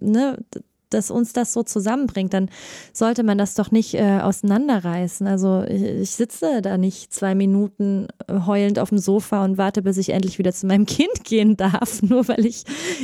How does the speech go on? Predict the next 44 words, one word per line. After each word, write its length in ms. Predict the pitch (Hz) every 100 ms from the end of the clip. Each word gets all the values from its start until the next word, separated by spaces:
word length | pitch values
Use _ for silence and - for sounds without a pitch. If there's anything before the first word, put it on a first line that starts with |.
| 226
irgend 340 | 269 269 226 208
so 120 | 214
eine 120 | 208 190
blöde 520 | 196 208 196 262 311
Methode 640 | 208 196 - 214 349 370
da 140 | 196 180
durchführen 640 | 190 185 - - 196 185
muss, 380 | 185 190 202 -
um 160 | 196
dann 180 | 196 196
angeblich 600 | 190 196 233 233 214 180
glücklicher 380 | 269 277 330 233
zu 180 | - 185
werden. 260 | 185 185 190
Und 160 | 190
am 160 | 160 214
Ende 280 | 277 359 359 - - -
hat 140 | 294 302
mein 160 | 302
Kind 200 | - 285
irgendeinen 360 | 269 359 392 330
scheiß 420 | - 277 339 -
Knacks 520 | - 240 - - -
weg 260 | 170 190 -
und 80 | 220
mein 200 | 214 214
Leben 220 | 285 370
lang 220 | 330 277
denke 180 | 233 226
ich 80 | 220
dann, 160 | 220
"Oh 100 | 202
Scheiße, 460 | 208 - - 330 202
hättest 180 | 185 -
du 40 |
das 160 | 208 -
damals 380 | 190 233 262 -
nur 100 | 254
einfach 220 | 226 247
mal 120 | 240
auf 140 | 220
den 100 | 233
Arm 240 | 214 208 196
genommen." 360 | 165 156 165